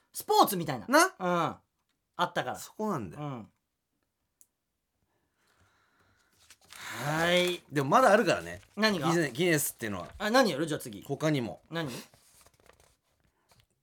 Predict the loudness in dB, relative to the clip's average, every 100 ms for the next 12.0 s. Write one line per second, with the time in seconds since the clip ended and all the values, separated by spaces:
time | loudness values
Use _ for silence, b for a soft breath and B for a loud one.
0 | _ _ _ _ _ _ _ _ -20 -20
1 | _ -10 -8 -8 -8 -8 -8 -10 -6 -4
2 | -4 -4 -6 -6 -4 -2 -2 -4 -4 -4
3 | -6 -6 -2 0 -2 -6 -14 -18 _ _
4 | _ _ _ _ -2 4 8 8 10 10
5 | 8 8 4 4 2 2 4 4 4 2
6 | 2 6 6 6 6 6 6 8 10 12
7 | 10 6 4 4 4 2 -10 -20 _ _
8 | _ _ _ _ _ _ _ 2 2 4
9 | 4 4 2 -2 _ _ _ -8 -2 2
10 | 2 0 -2 -4 -4 -4 -6 -4 0 2
11 | 2 0 0 0 -2 -6 -8 -6 -6 -6